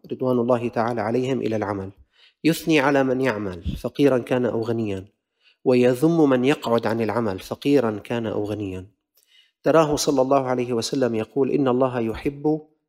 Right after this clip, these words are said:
العبد المحترف"، ومن كد على عياله كان كالمجاهد في سبيل الله. قال صلى الله عليه وسلم:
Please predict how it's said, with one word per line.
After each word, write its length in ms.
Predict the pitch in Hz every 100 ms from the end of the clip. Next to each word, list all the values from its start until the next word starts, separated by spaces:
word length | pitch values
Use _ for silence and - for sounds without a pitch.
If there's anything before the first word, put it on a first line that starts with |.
| -
العبد 360 | 110 107 123 120
المحترف"، 960 | 113 117 - - 107 95 - - - _ _ _ _ _ _ _ _
ومن 220 | 127 123
كد 280 | 120 160 143
على 200 | 107 123
عياله 720 | 120 120 131 143 143 135 156 160
كان 220 | 135 120
كالمجاهد 680 | 117 123 113 113 131 120 120
في 180 | 113 -
سبيل 340 | - 107 117 110
الله. 220 | 101 87 - - _ _ _ _ _ -
قال 280 | 139 147
صلى 260 | 139 135 135
الله 340 | 131 139 131
عليه 280 | 123 127 123
وسلم: 600 | 117 113 151 147 151 156